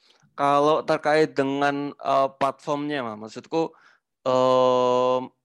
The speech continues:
hoax, misinformasi itu kan ada di berbagai platform ya, di, di media sosial aja karakternya beda-beda. Sebenarnya apakah tingkat, eh,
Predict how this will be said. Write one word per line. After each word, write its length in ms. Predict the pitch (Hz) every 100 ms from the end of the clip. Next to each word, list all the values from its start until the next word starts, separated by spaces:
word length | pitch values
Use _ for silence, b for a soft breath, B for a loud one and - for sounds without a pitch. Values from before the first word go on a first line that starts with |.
| _ _ _ _
hoax, 420 | - 143 151 147 139
misinformasi 480 | 143 131 139 135 127
itu 60 | 180
kan 80 | 175
ada 100 | 135
di 80 | 131
berbagai 340 | 110 117 113 117
platform 400 | 107 - 123 101
ya, 20 |
di, 100 | 104 98 -
di 120 | 107 107
media 240 | 110 113
sosial 320 | 110 117 123 120
aja 120 | 151
karakternya 440 | 139 123 - 123
beda-beda. 380 | 131 110 104 101 104
Sebenarnya 400 | 117 139 185 - B B B B
apakah 380 | 151 - - 156
tingkat, 360 | 147 147 151 - _ _ _ -
eh, 340 | 139 135 135